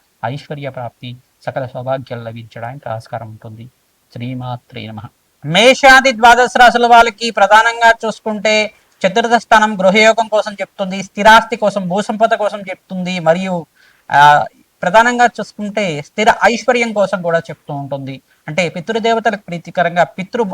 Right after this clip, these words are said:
ఆర్జితం అంతా కూడా పూర్వీకులు ఆర్జించిన ఈ యొక్క ఆస్తి, స్థిరాస్తి లభించాలన్నా చతుర్థ స్థానము, అష్టమ స్థానం చాలా బాగుండాలన్నమాట.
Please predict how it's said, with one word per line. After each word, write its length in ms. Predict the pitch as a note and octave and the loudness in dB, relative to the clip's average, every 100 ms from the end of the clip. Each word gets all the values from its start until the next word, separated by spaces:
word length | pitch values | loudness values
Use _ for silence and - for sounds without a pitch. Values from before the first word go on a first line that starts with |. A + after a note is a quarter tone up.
| D3+ | 2
ఆర్జితం 460 | G3 G3 A#3 A3+ | 2 2 -4 -2
అంతా 280 | G3+ F#3 E3+ | -2 0 0
కూడా 260 | D#3+ D3+ C3+ | 0 -2 -4
పూర్వీకులు 680 | - F#3 A3+ A#3 A3 G#3+ - _ C#3 | -2 -4 -2 -4 -4 -6 -6 _ 0
ఆర్జించిన 680 | D#3 D3+ A3 G#3+ A#3 G3 - _ _ - | 0 0 -6 -2 2 2 0 _ _ -10
ఈ 40 | E3+ | -8
యొక్క 180 | F3 | 0
ఆస్తి, 600 | D#3+ B2 D#3 G3 G#3 G#3 | 0 0 2 2 2 -8
స్థిరాస్తి 440 | - F#3 F#3 G3+ G#3 | -8 0 4 4 0
లభించాలన్నా 720 | F3+ E3+ E3+ F3+ E3 E3 F3+ | -6 -8 -2 0 0 -2 -4
చతుర్థ 440 | - D#3+ F#3 F#3+ | -4 -6 -4 -2
స్థానము, 480 | F#3 - D#3 E3 F3 | -4 -4 -6 -4 -4
అష్టమ 300 | F3 - F3+ | -4 -2 -2
స్థానం 400 | F3 F3 D#3+ F3+ F3 | -4 -8 -8 -6 -2
చాలా 180 | E3 | 0
బాగుండాలన్నమాట. 720 | F3 D3 D3+ D#3 D#3 C#3+ C#3 | 0 -2 -4 -2 0 -2 -6